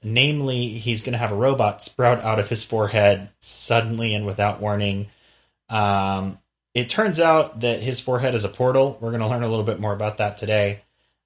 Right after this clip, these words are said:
Uh, but basically, he's just sort of trying to be disaffected. The other thing that happened to him is he has an older brother who plays baseball and who has left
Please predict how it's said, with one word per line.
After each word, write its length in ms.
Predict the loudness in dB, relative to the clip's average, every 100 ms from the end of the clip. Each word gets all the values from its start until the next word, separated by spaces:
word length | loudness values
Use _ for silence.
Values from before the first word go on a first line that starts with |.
| -4
Uh, 380 | -2 0 -2 -4
but 240 | -4 0
basically, 480 | 2 2 -2 -4 -4
he's 380 | -2 -2 -2 -2
just 220 | -4 -2
sort 180 | 0 0
of 220 | -2 -6 _ _ _
trying 380 | -4 0 2 0
to 100 | -2
be 180 | 0 0
disaffected. 840 | -2 -4 -2 -2 -2 -2 -4 -6 -6
The 100 | 0
other 160 | 2 0
thing 260 | 0 -2
that 200 | -2 -4 -8 -6
happened 360 | -4 -2 -4
to 80 | -4
him 400 | -2 -2 -4 -8 _ _ _ -6
is 540 | 0 0 0 -2 -6 -10
he 680 | -14 -8 -6 -2 -2 -4 -12 _ _
has 220 | -2 -2 -2
an 80 | 0
older 300 | 0 2 0
brother 480 | 2 2 2 -2 -4
who 640 | -4 -2 -2 -2 -4 -6 _ -16 -6
plays 260 | 0 0
baseball 680 | 0 0 0 0 2 2 0 -4
and 280 | -6 -6
who 380 | -8 -6 -4 -4
has 240 | -6 -8 -6
left 640 | -4 -4 -4 -6 -10 -10